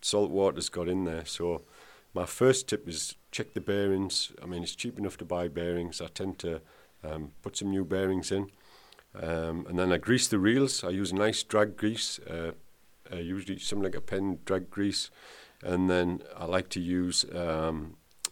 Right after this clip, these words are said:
a nice grease for the gears. Uh, that Yamaha lube, that blue grease seems to work well for me. But out on the jet skis and, uh, kayaks, what we use, ski boats,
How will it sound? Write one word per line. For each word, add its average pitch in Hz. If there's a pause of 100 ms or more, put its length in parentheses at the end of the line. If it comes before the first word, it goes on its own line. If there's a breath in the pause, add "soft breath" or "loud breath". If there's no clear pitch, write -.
(100)
a 85 (120)
nice 92
grease 98
for -
the 87
gears. 104 (160)
Uh, 82
that 92
Yamaha 95
lube, 98
that 92
blue 104
grease 101
seems 101
to 90
work 92
well 95
for 85
me. 95 (600 loud breath)
But - (160)
out 147
on 127
the 110
jet 113
skis 98
and, 92
uh, 90
kayaks, -
what 92
we 90
use, 92
ski -
boats, 95